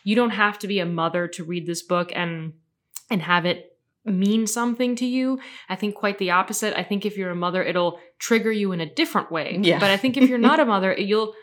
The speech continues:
Speaker 1: you'll relate to some of the societal pressures that you feel of being a woman and the pressures that you feel to become a mother. That's a whole
Speaker 2: That's a
Speaker 1: other
Speaker 2: whole
Speaker 1: issue
Speaker 2: other
Speaker 1: too,
Speaker 2: thing.
Speaker 1: right?
Speaker 2: Yeah.
Speaker 1: Because for the life of me, I mean, I've been saying this for, since ep-, I think probably since episode one, I have zero intention. I've never wanted to be a mother.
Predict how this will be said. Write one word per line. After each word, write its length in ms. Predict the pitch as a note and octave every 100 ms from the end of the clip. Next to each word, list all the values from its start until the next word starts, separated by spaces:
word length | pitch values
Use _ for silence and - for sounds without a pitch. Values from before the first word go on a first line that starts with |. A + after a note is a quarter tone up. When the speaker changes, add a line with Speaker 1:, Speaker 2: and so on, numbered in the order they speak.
| -
Speaker 1:
you'll 160 | A3+ A3
relate 340 | G#3+ A3+ B3+
to 80 | A#3+
some 200 | - A3
of 40 |
the 140 | F#3 -
societal 420 | - G#3 G#3 G#3+
pressures 320 | G#3 G3 F#3
that 100 | F#3
you 100 | F#3
feel 220 | F3 G#3+ G3+
of 100 | E3
being 220 | F#3 F3+
a 60 |
woman 560 | D#3+ E3 F#3+ F#3 D3 C#3+ - - _
and 120 | - G3+
the 40 |
pressures 420 | G3 A3 A3 A#3
that 120 | G3+ G3+
you 80 |
feel 540 | F#3+ - A3+ A#3 G3 - -
to 280 | - A3+ F#3+ F3 -
become 640 | A3 A3 - - C4 B3
a 80 | E3+
mother. 320 | D#3 C3+ B2+
That's 200 | - A#3
a 40 |
whole 240 | B3 - G#3
Speaker 2:
That's 220 | F3 E3+
a 40 | A#3+
Speaker 1:
other 60 |
Speaker 2:
whole 100 | A#3
Speaker 1:
issue 80 | F#3
Speaker 2:
other 180 | C3+ C#3
Speaker 1:
too, 300 | D3 D#3 G#3+
Speaker 2:
thing. 80 | D3+
Speaker 1:
right? 140 | D3+
Speaker 2:
Yeah. 120 | D3 C#3
Speaker 1:
Because 380 | F3+ F#3+ F3 - - - -
for 160 | - G#3
the 100 | F#3+
life 260 | G3+ B3 A#3+
of 120 | G3
me, 160 | F#3
I 60 | E3
mean, 140 | E3+
I've 140 | F3 F3+
been 120 | F#3+
saying 260 | F#3 F#3+ F#3+
this 180 | F3+ -
for, 200 | - -
since 240 | F#3+ E3+
ep-, 160 | F#3 -
I 120 | F3+
think 180 | F3 G3
probably 360 | - C4 A3
since 200 | G3+ F#3+
episode 340 | F#3+ F#3+ F#3+ F#3+
one, 220 | G3 F3+ - - -
I 120 | F#3
have 140 | F3+
zero 460 | E3 E3 F3 G#3 B3
intention. 460 | A#3+ F#3+ F#3 F#3+
I've 140 | D#3 D#3
never 360 | D#3+ D#3+ F#3+
wanted 240 | G3+ G3 G3+
to 60 | G3
be 140 | G#3+
a 40 |
mother. 460 | G#3+ E3+ D#3 D#3+ E3